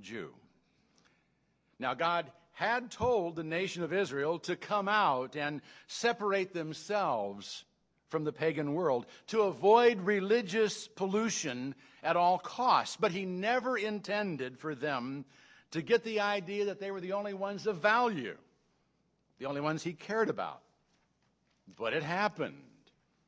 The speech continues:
And the breaking down of this prejudice was a major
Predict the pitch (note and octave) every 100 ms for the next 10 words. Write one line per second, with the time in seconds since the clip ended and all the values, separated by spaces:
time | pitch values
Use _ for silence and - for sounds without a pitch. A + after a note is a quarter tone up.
0 | _ _ _ _ _ - G#3 E3+ A3+ B3+
1 | A3+ A#3+ G#3 G3 A3 F#3 F3 F3+ F3+ E3
2 | C#3 F#3 F#3 - - - G#3 F3+ A#2+ E2+
3 | E2+ G2 - - _ _ _ _ - E3+
4 | F#3 F3+ C#3+ C#3+ G3+ A#3+ B3 F3+ A#3 A3+